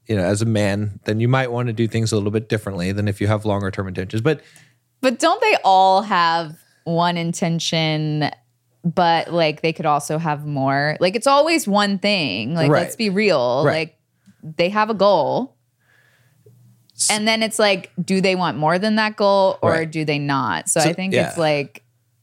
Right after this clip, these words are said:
Speaker 2: let's be real here. Like, a guy wants to have the, the date end a certain way.
Speaker 1: Ah, yeah.
Speaker 2: Regardless, like, they're always shooting for that.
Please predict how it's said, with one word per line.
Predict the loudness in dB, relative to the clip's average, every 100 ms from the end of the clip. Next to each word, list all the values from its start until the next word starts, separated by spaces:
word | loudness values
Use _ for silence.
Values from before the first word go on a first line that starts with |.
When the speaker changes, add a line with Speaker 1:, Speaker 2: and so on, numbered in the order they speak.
| _
Speaker 2:
let's | -2 0 0 0
be | 0
real | 2 0 0
here. | -2 -2 0
Like, | 0 -2 -4 _ _ _
a | -4
guy | -2 0 0 0
wants | -4 -6 -8 -4
to | -2 -2 -6 _ _ _ _ -20 -20 _ _ _ _ _ _ -4
have | -2 2 0 -2 -8 -12 0
the, | 2 4 4 2 -2 -2
the | 2 2
date | 2 0 0
end | -2 0 0
a |
certain | 0 0 0 0
way. | 2 2 2 0 0 -2 -2
Speaker 1:
Ah, | -2 -2 -4
yeah. | -2 -2 0
Speaker 2:
Regardless, | 0 2 0 0 -4 -4 -2
like, | -2 0
they're | -2 0
always | 2 0 -2
shooting | -2 -2 0 -4
for | -2
that. | -2 0 0